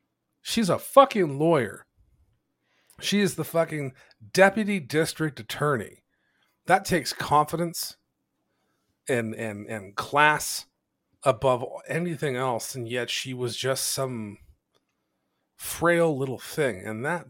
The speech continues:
bothered the hell out of me. And you do stupid shit where, like, uh, y-, the, the episode where she has all the guys on trial,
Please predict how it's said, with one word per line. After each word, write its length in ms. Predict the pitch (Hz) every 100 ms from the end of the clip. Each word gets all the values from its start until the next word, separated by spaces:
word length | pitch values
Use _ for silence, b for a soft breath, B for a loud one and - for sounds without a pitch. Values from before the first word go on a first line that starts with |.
| _
bothered 420 | 143 147 156 143
the 100 | -
hell 460 | - - - 135 117
out 160 | 98
of 80 | 90
me. 240 | 90 87 - _ _ _ B B B B
And 140 | 139 165
you 100 | 190
do 160 | 175
stupid 500 | 170 - - 190 160
shit 420 | 147 - - 180 131
where, 180 | 127 123
like, 380 | 120 117 - _ _ _ _ _ _ _ _ _ _ _ _ _ -
uh, 40 | - -
y-, 400 | 120 143 156 - 139
the, 180 | 139
the 200 | 139 139
episode 440 | 160 160 - 165 139
where 160 | 135
she 200 | 135 139
has 320 | 135 139 123 113
all 240 | 139 143
the 120 | 143
guys 320 | 127 139 139
on 160 | 131 117
trial, 540 | - 151 139 113 117